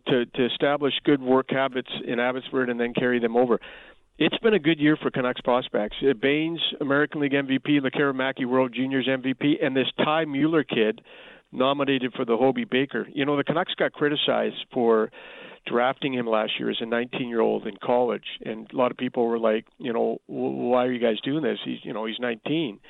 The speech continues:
You, you couldn't find someone in the Canadian Hockey League or, you know, someone younger. But this kid is, is, you know, well, guess what? He's up for the Hobey Baker in the N C double A, and he's had a really good year down there.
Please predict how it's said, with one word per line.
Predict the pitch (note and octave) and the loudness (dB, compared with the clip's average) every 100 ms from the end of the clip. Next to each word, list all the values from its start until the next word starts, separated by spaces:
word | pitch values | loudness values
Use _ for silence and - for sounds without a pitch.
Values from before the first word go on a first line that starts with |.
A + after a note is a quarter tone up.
| - - - _ _ | -20 -20 -20 _ _
You, | B2 B2 | -6 -4
you | A#2 | -2
couldn't | D3 B2+ B2 | -2 -4 -2
find | C#3 A#2+ | -2 0
someone | C#3 B2 | -2 -2
in | A#2+ | -4
the | A2+ | -4
Canadian | A#2+ A#2+ A#2 G#2+ | -2 0 -2 0
Hockey | A2 B2 C#3+ | 0 0 -2
League | C3+ C#3+ B2+ | 0 2 2
or, | A2 G#2+ - _ | -2 -2 -8 _
you | C#3+ | -6
know, | A#2 A2+ - | -4 -4 -4
someone | B2+ A2+ | -4 -2
younger. | A2 A2+ C3 F#2 - - | -2 0 0 -2 -2 -2
But | B2+ - _ | -2 -2 _
this | D3+ D3+ | -2 -2
kid | - E3+ E3+ C#3 | 0 0 0 -2
is, | G#2+ B2 A2+ A#2+ | -8 -8 -8 -2
is, | C3+ A#2+ A#2 - _ | -2 -2 -6 -18 _
you | B2+ | 0
know, | B2+ C#3 | 0 0
well, | - A2+ C#3+ E3 | 0 0 2 0
guess | B2+ C#3 - | 0 0 2
what? | F3+ F3+ - - - - - - | 2 2 -4 -16 -18 -20 -20 -8
He's | C3 A#2 | -4 -2
up | D3 - | -2 -2
for | |
the | C3+ | 2
Hobey | B2+ D3 C3 | 2 2 0
Baker | G#2+ D3+ E3+ A2 G#2+ - | 2 2 0 -4 -4 -10
in | - A#2+ | -10 -4
the | A#2 | -2
N | B2+ - | -2 -4
C | B2 | -2
double | A#2+ B2 | -2 0
A, | C#3+ | 0
and | B2+ | 0
he's | G#2+ | -4
had | B2 | -4
a | A2+ | -4
really | A#2+ A#2+ | -6 -6
good | A#2+ | -4
year | A2+ C#3 | -4 -2
down | C#3 G2+ | -2 -4
there. | G2 | -12